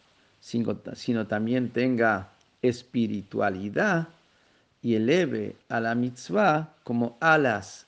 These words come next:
que elevan, hacen volar hacia arriba, y elevan la mitzvah hacia las,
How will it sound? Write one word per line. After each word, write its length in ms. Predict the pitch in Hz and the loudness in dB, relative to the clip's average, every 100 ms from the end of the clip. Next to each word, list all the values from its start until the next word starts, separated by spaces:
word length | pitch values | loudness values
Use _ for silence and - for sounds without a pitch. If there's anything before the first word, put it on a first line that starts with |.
| _ | _
que 300 | 117 101 123 | -4 -2 2
elevan, 840 | 120 131 170 185 127 127 131 151 151 _ _ _ _ _ | 4 8 8 8 6 0 0 -2 -8 _ _ _ _ _
hacen 360 | 107 - 107 110 | -14 -10 -8 -4
volar 560 | 110 113 151 120 107 - | -2 0 2 0 -2 -12
hacia 360 | 117 - 123 | -12 -6 -4
arriba, 560 | 123 165 233 160 147 151 _ - _ _ _ | -4 -4 -4 -2 -4 -6 _ -20 _ _ _
y 120 | 123 | 0
elevan 480 | 123 156 190 147 139 | 2 2 2 0 2
la 100 | 127 | 0
mitzvah 640 | 131 131 - 175 170 165 160 _ _ _ _ | -2 -4 -4 -2 0 -2 -6 _ _ _ _
hacia 600 | - 156 156 151 143 139 - _ _ _ _ _ _ | -4 -2 0 2 4 2 -4 _ _ _ _ _ _
las, 420 | 113 110 117 - | 0 0 0 -8